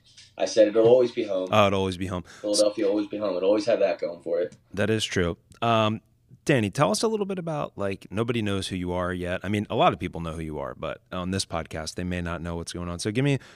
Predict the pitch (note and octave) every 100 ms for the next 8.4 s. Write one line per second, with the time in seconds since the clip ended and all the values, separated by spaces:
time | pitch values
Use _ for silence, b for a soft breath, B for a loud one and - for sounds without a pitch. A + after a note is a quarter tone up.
0 | B A3 G3+ E3 E3 D#3+ C#3 B2 G#2+ A2+
1 | - E2 E2 G#2 G2 F#2 F#2 F#2+ F#2 E2+
2 | F2+ F2+ F#2 F#2 F2+ E2 D#2+ D#2 D#2 D#2
3 | D2+ _ _ _ - - - B2+ D#2 D2+
4 | - G2 - F#2+ F2 - F#2+ F#2 F#2 D#2
5 | D#2 E2 D2+ D#2 D#2+ E2 _ _ _ _
6 | _ _ _ _ G#2+ B2 B2 _ b b
7 | b b - G#2+ A#2 A#2+ D3 D#3 D3 C#3+
8 | D3+ - G2 -